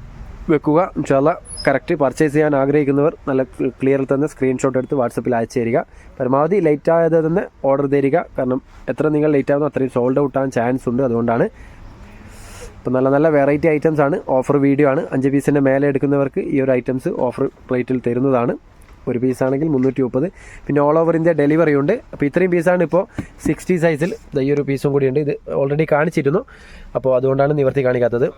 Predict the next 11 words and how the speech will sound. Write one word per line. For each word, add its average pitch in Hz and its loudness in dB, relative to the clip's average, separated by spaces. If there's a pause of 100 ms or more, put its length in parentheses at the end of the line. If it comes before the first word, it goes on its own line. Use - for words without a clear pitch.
(120)
അപ്പോൾ 151 -4
ഇത്രയും 180 0
പീസാണ് 180 2
ഇപ്പോൾ 175 -4
സിക്സ്റ്റി 185 -2
സൈസിൽ 175 0 (160)
അവൈലബിൾ 143 2
ആയിട്ടുള്ളത്. 131 0 (360)
അപ്പോൾ 139 -2
അഞ്ച് 143 0
piece-ിൻ്റെ 175 0